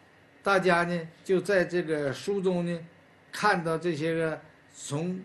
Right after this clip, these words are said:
古代名家的呢写的竖的这个具体变化的图就能看出来了。所以呢，竖的变化，呃，也一样呢是丰富多彩的。下面呢，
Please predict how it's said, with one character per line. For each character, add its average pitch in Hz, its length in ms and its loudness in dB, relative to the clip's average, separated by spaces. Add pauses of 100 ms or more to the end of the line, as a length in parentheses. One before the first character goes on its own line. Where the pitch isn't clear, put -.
(440)
古 131 240 -4
代 160 360 2
名 156 280 -2
家 156 280 2
的 156 160 -6
呢 147 180 -8 (100)
写 113 240 -8
的 131 140 -4
竖 175 300 -6
的 156 120 -6
这 143 160 -6
个 131 240 -6 (440)
具 202 160 -2
体 117 260 -6
变 180 260 2
化 156 120 -2
的 139 140 -2
图 156 380 -6 (320)
就 117 140 -8
能 95 180 -14
看 107 220 -6
出 90 120 -16
来 71 100 -14
了。 71 80 -16 (720)
所 190 200 2
以 185 120 8
呢， 170 240 -4 (880)
竖 277 380 -4
的 185 140 4
变 170 240 2
化， 147 280 0 (520)
呃， 127 180 -6 (680)
也 127 320 -2
一 156 120 -2
样 220 280 2
呢 147 200 -6
是 135 380 -2
丰 151 240 -4
富 143 120 0
多 139 140 0
彩 117 280 -8
的。 - 60 -18 (1300)
下 233 240 4
面 208 180 0
呢， 185 280 -4